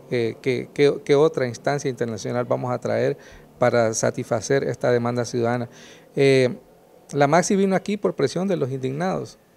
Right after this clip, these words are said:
Y yo no creo que haya avances sustanciales en la lucha contra la corrupción si la, si la ciudadanía se queda en sus casas. Eh, esta es una tarea de todos nosotros, eh, darla a cabo, porque lamentablemente en el país,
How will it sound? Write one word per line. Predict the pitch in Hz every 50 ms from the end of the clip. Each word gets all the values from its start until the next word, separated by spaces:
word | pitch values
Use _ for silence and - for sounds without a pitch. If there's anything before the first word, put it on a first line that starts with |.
| _ _ _ _ _ _ _ _ _ _ _
Y | 151 139 139 135 131 127 127 127 127
yo | 135 156 170
no | 175 180 165
creo | - 180 180 175 165
que | - 151 143
haya | 143 147 147 143 139
avances | 135 - 127 127 139 151 156 - - 147
sustanciales | - - 147 - - 135 123 120 - - 151 143 139 127
en | 127 135
la | 131 131
lucha | 139 143 139 - 156
contra | - 151 139 - 131 127
la | 123 117
corrupción | 123 123 117 - - 160 165 165 - - - - _ _ _
si | - - 147 139
la, | 127 123 123 123 123 139
si | 127 - -
la | 127 117 117
ciudadanía | - - 131 120 113 117 131 135 135
se | 131 131 -
queda | 135 135
en | 131
sus | - - - 120
casas. | - - 147 135 131 - - - - - _ _ _ _ _ _ _ _ _ _ _ _ _
Eh, | 147 135 127 147
esta | - 156 - 202
es | 175
una | 180 170 156 135
tarea | - 131 127 139 143 139
de | 127 127
todos | - - 139 135 135
nosotros, | 131 117 - - 139 131 - - 117 113 104 - - - _ _ _ _ _ _ _ _ _ -
eh, | - 123 120 117 120 127 127 120
darla | 127 123 123 127 123 120 113 113 117 _ _ _ _ _ _ _
a | - 135
cabo, | - - 135 139 135 123 117
porque | - - - - 127
lamentablemente | 120 117 117 120 117 - 131 135 135 139 139 135 135 131 156
en | 139
el | 135 131
país, | - - 120 120 127 135 156 151 -